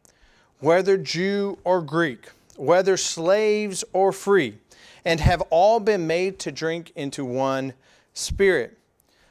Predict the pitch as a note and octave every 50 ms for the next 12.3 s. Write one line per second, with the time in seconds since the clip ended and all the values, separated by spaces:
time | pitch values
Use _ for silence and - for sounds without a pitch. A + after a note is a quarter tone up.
0 | _ _ - - F3+ F3+ - G#3 G3+ F#3+ G3 F#3+ F#3+ F3+ D#3 F3 F3+ F3+ F3 D#3
1 | C#3+ C3+ D3 E3 F3 E3+ D3 C#3+ D3+ D#3 E3 F3 F#3 F3 - - D#3 C#3+ E3+ E3
2 | F3+ F3 E3 - E3 D3+ - F3 F3+ G#3 G#3+ - - _ - E3 F#3 F3+ - -
3 | F3+ F3 F3+ F3+ F3 F3 E3+ D#3 D#3 D#3+ D#3+ E3 F3 F3+ F3+ E3+ D#3+ F3 F3+ F#3+
4 | F#3+ F3+ E3 D#3 D3 D3+ E3+ D#3+ E3 E3+ D#3+ - - D#3+ D3+ D#3 D#3 D#3 D3+ _
5 | _ _ _ _ _ - - B2 B2 C#3 C#3 C#3 C#3+ C#3 C#3 C#3+ C#3 - _ _
6 | - - C3 D3 D#3 D#3+ E3 E3 D#3 C3 G#2+ G2+ - _ - - _ _ _ _
7 | - - - - _ _ _ - - C#3 C#3 C#3+ C#3 C3 - - D3 C#3+ D3+ D3
8 | - E3 D3+ C#3 - - D#3 D3+ D3+ D3+ - C3+ A#2+ A#2 A2+ A2+ A#2 A2+ _ _
9 | _ _ _ _ _ - D3 D#3 F3+ F3+ F3+ F#3 F#3+ F#3+ G3+ G3 F3+ E3 F3 G3+
10 | A3 A3+ A3+ G#3 F3 D3 C3 B2 A#2 A#2 A#2 A2+ A2 A2+ - - _ _ _ _
11 | _ - C#3 C#3+ D3+ D3+ E3 F3 F3 F3 E3+ F3 F#3+ F#3+ F#3+ - - C#3+ C3 B2
12 | A#2 G#2+ F#2+ E2+ -